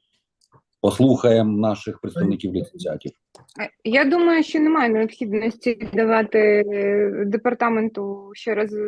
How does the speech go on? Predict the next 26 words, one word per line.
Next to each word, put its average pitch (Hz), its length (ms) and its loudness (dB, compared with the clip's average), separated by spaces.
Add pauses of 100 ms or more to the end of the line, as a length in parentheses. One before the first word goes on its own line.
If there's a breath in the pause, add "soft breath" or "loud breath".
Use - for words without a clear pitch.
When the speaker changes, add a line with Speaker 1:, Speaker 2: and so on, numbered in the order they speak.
Speaker 2:
заслуховувати 214 560 -6
це - 100 -18
питання. 285 380 -2
Ми 208 120 -2
заслухали 208 540 -6
його 208 160 -4
на 202 100 -2
попередньому 208 560 -2
засіданні. 214 640 -2
Я 202 80 2
думаю, 214 360 4
варто 220 320 0
послухати 220 520 -2
ліцензіатів, 226 680 0 (480 loud breath)
оскільки 214 380 0
ми 214 140 2
їм 214 160 2
дали 208 260 2
можливість 220 500 0
врегулювати 208 920 -4
дане 202 240 -6
питання. 220 680 -4
Варто 220 260 -4
послухати 220 500 -12
заявника 220 800 2
і 196 400 -14